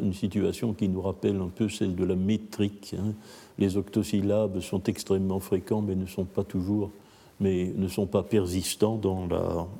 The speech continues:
littérature des Yachts. Il en va de même des concordances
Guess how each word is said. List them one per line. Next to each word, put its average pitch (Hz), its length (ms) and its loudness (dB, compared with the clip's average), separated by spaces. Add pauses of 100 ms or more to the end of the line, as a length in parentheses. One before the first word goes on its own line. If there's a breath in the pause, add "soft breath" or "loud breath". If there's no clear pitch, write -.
(120)
littérature 95 720 0
des 92 140 0
Yachts. 104 380 -2 (800 loud breath)
Il 110 160 4
en 113 80 4
va 110 140 2
de 107 80 0
même 110 260 2
des 101 160 2 (160)
concordances 104 800 0